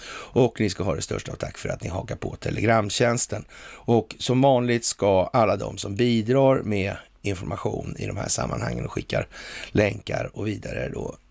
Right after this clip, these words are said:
det är otroligt bra. Det är otroligt viktigt faktiskt. Jaha, vi börjar väl med lite bakvänt då. Hur var det egentligen med det här valet tjugohundrasexton i U S A? Vi tror vi börjar där lite grann.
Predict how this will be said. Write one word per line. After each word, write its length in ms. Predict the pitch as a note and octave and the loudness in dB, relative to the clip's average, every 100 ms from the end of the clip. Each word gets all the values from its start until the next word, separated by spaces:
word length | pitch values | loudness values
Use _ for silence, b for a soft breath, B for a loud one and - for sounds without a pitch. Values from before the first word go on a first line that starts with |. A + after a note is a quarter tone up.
| _ - | _ -18
det 380 | - G#2+ - G#2 | -2 -2 0 -2
är 60 | G2+ - | -2 -2
otroligt 500 | A#2 - F#2+ - - | -2 4 2 2 -4
bra. 260 | - - - - | -6 -6 -6 -14
Det 200 | - G#2 | -2 0
är 40 | - | 0
otroligt 500 | G#2 A#2 A2+ F#2+ - - | 2 4 6 4 -2 -6
viktigt 580 | G2 G#2+ - - G2 | 2 2 0 0 0
faktiskt. 560 | - - - - - - - - _ - _ - - - B B B B B B | 0 -10 -10 -10 -10 -12 -18 -20 _ -20 _ -20 -20 -8 B B B B B B
Jaha, 580 | D3+ D#3 C3 C#3+ E3 F#3 - | 6 6 8 6 6 4 2
vi 140 | D3+ | 2
börjar 420 | D3+ F3+ C#3 D3 | 6 6 6 6
väl 240 | D3+ F3 - | 4 2 2
med 400 | D#3 D3 C3+ B2 - | 4 6 6 4 0
lite 240 | A#2+ A#2+ | -2 0
bakvänt 640 | B2+ C3 F#2+ A2+ G#2+ G#2 - | 4 4 4 0 -2 -2 -8
då. 200 | A2 G#2 | -6 0
Hur 80 | C3+ | 4
var 240 | G#2 - | 6 4
det 80 | D#4 | 2
egentligen 380 | A#3+ G2+ - G#2+ | -2 -2 -4 -4
med 80 | |
det 40 | G2+ | -4
här 80 | - | -4
valet 340 | B1 - - | -6 -6 -4
tjugohundrasexton 800 | - - C#3 - C3 - - G#2+ | -2 -2 -2 0 0 -2 -2 -4
i 220 | - G#2 A2 | -4 -4 -2
U 140 | A2+ | 2
S 220 | C3+ - - | 2 2 2
A? 160 | - G#2 | -2 -4
Vi 60 | |
tror 160 | - B2+ | -4 -2
vi 100 | C#3+ | 0
börjar 320 | D3+ C#3+ - | 2 2 2
där 140 | - | 0
lite 180 | - - | -4 -6
grann. 260 | - G#1+ | -6 -6